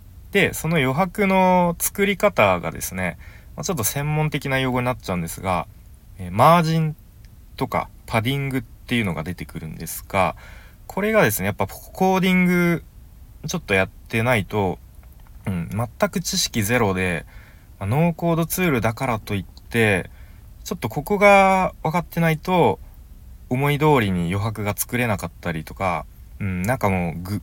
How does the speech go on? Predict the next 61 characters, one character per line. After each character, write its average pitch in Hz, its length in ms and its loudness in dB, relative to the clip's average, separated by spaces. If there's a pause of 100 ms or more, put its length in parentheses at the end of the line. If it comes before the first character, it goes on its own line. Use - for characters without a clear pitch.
ぐ 117 100 -2
ち 135 100 -4
ゃ 135 60 -2
ぐ 131 60 -4
ち 135 100 -2
ゃ 120 40 2
に 120 200 -4 (460)
な 120 80 -4
っ 107 60 -8
て 85 280 -4
集 107 220 -4
中、 - 300 -6
収 113 340 -2
集 104 220 -4
つ - 120 -6
か 113 140 -2
な 85 120 -2
い 73 100 -10 (580)
と - 80 -16
か 104 140 -2
に 165 220 0 (500)
な 92 120 -2
り 92 120 -2
そ 90 480 -2 (360)
う - 40 -12
だ 87 100 -4
な 92 160 -2
と 87 140 -8
い 82 200 -4
う 82 40 -10
実 85 220 -14
感 85 220 -10
が 82 160 -10 (600)
あ 90 100 -8
り 87 80 -4
ま 85 140 -4
し - 80 -8
た。 - 140 -14 (120)
う 98 40 -6
ん。 85 180 -8 (680)
ま 151 100 -2
あ、 - 20 2
他 135 260 0
に 220 80 2
も 123 140 4
色 104 280 0
々 107 240 0
と 98 160 -8
ね、 95 300 -4 (960)
う 110 80 -4
ん、 92 300 -2 (880)
や 139 80 0
っ 117 40 -2
ぱ 104 40 -6
こ 110 120 -6
う 92 40 -4
ち - 100 -8
ょ - 40 -8
っ - 20 -16
と 95 80 -6
せ-、 - 220 -4